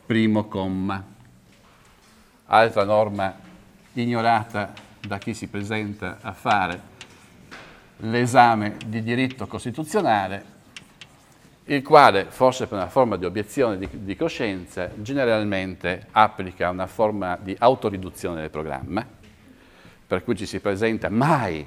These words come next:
avendo letto tutto il manuale, perché è sempre una cosa che distrugga qualche convincimento interiore <clears throat> non negoziabile, <coughs> E quindi si tagliano le prime e le ultime pagine per una questione di simmetria e di giustizia.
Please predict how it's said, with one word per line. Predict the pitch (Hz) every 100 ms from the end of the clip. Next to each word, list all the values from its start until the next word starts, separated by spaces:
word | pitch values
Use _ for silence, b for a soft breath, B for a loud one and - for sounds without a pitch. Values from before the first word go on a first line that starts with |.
| -
avendo | 98 98 92 87
letto | 90 -
tutto | - 90
il | 90
manuale, | 90 101 127
perché | 107
è | 92
sempre | 120 113
una | 92
cosa | 131 120
che | 98 92 - B B B B B B
distrugga | 117 123 - 180 151 120
qualche | 117 113
convincimento | 113 107 104 104 131 117
interiore | 95 92 104 127 85 - -
<clears throat> | 127
non | 127 110
negoziabile, | 110 92 - 80 65 80 165 - B B B B - -
<coughs> | - - 226 - - - 123 101 - B B
E | 135
quindi | 131 170 127
si | 113
tagliano | - 120 87 78 76
le | 104 127
prime | 120 113 117
e | 113
le |
ultime | 107 107 107
pagine | 101 127 139 131
per | 110
una | 87
questione | - - 80
di | 80
simmetria | 71 69 104
e | 85
di | 73
giustizia. | 71 - 55 -